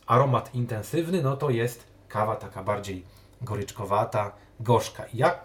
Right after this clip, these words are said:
kręciłem tym, słuchajcie, w lewo, w prawo i początkowo wydawało mi się, że to jest jakaś,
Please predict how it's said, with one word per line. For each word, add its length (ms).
kręciłem 840
tym, 260
słuchajcie, 640
w 100
lewo, 280
w 80
prawo 480
i 140
początkowo 480
wydawało 360
mi 80
się, 120
że 140
to 340
jest 360
jakaś, 360